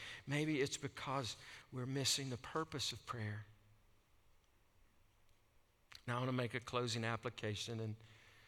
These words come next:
we'll wrap up. Number one, our greatest problem is not unanswered prayer, but unoffered prayer. Our greatest problem is not unanswered prayer, but unoffered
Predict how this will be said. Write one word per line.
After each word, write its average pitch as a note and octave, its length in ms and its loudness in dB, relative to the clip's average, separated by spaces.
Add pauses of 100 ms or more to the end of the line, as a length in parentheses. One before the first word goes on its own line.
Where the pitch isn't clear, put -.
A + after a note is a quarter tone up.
(500)
we'll A2+ 160 -2
wrap G#2+ 320 2
up. G2 260 -4 (800)
Number C3 260 0
one, A2+ 460 2 (1040)
our B2+ 160 12
greatest C3 540 8
problem A2 440 4
is G#2 160 0
not A2+ 320 4
unanswered A2+ 840 0
prayer, G#2 340 0
but G2 300 -2 (160)
unoffered G2+ 920 -2 (280)
prayer. - 340 -6 (1600)
Our D3 140 6
greatest D#3 460 8
problem A#2+ 380 2
is A2+ 160 0
not B2 200 6
unanswered A#2+ 600 2
prayer, G2+ 300 0
but G#2+ 180 0
unoffered A2 800 -2